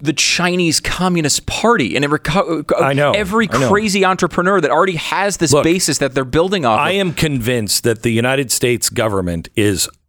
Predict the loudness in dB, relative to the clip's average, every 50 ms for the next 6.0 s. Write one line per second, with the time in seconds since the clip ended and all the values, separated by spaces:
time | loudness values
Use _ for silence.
0 | _ _ _ _ _ _ _ _ _ _ -4 -2 0 2 2 2 2 2 -2 -2
1 | 0 0 0 0 0 -2 -2 0 0 2 2 0 -2 -2 -2 -4 -4 -4 -8 _
2 | _ _ _ _ -2 0 0 2 2 2 2 2 0 0 -2 -4 -4 _ -2 0
3 | 0 0 0 -2 -2 -2 -2 -4 -4 -6 -8 -12 -14 -18 -20 _ _ _ _ _
4 | _ _ _ _ _ -18 -18 -18 _ _ _ _ _ _ _ _ _ _ _ _
5 | _ -4 -4 -2 -4 -4 -6 -8 -10 -12 -14 -14 -16 -18 -20 -20 -20 -20 -20 -20